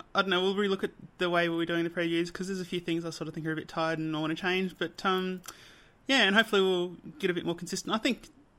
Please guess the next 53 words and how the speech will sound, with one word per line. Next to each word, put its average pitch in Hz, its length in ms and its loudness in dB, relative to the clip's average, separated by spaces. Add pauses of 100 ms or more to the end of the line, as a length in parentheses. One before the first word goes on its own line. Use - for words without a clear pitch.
there 190 100 -2
might 180 180 0
even 170 140 -4
be 160 100 -2
a 160 40 -6
possibility, 165 760 -4 (400)
depending 170 280 -4
on 160 300 -4
what 185 140 -14
happens, 180 260 -8
we 175 80 -4
might 165 200 -2 (140)
get 175 140 -6
more 170 260 0
guests 175 380 -8
in 175 80 -4
occasionally. 165 680 -4
We've 185 240 -8
sort - 220 0
of 180 120 -2
stopped 170 300 -2
doing 165 180 2
that 156 140 -2
this 165 160 -4
year, 170 140 0
but 170 140 -8 (100)
we 175 140 -2
might 170 200 -2 (420)
try 160 160 -2
and 156 80 -4
schedule 160 320 -4
it - 80 -6
a - 180 -20
bit 147 140 -6
better 151 160 -6
next 151 260 -8
year 156 80 -4
and 156 100 -4
actually 156 380 -6
let 160 200 -6
people 156 220 -6
know 151 220 -4
more 156 160 -4
than 156 120 -2
a - 40 0
month 160 240 -2
in 160 60 0
advance 151 380 -4
when 160 80 -4
they're 160 80 -4
gonna 151 140 -6
be 160 140 -6
on. 185 140 -6